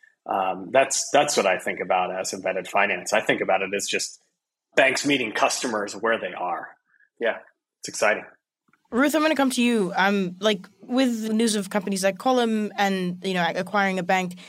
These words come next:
Speaker 2: there seems to be quite interesting, innovative ways of M and A, uh, investment happening in the embedded finance space.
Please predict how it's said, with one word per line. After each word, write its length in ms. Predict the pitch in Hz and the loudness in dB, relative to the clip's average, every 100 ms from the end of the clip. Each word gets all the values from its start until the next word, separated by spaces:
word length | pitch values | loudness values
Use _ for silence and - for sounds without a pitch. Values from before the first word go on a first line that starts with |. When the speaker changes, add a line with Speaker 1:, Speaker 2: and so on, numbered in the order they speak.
| - - | -16 -4
Speaker 2:
there 100 | 220 | 0
seems 220 | 302 311 | 2 2
to 60 | |
be 100 | 262 | 2
quite 280 | 254 - 240 | 2 2 0
interesting, 640 | 240 233 - 220 - 208 202 | 0 -2 -2 -4 0 0 0
innovative 480 | 208 202 196 196 180 | 0 0 2 0 0
ways 280 | 190 185 180 | 0 0 0
of 280 | 175 175 - | -2 -4 -2
M 160 | 196 196 | 2 2
and 100 | 185 | 2
A, 400 | 185 185 185 180 - - _ - | 0 0 0 -2 -8 -20 _ 0
uh, 160 | 175 | 0
investment 540 | 175 185 180 190 202 196 | 2 0 0 0 -2 -2
happening 540 | 190 185 190 180 180 | -2 0 0 2 2
in 180 | 175 185 | 2 0
the 80 | 185 | 0
embedded 340 | 180 180 180 | 0 2 0
finance 360 | 180 190 190 180 | 0 0 0 -2
space. 300 | - 180 175 | -4 -4 -4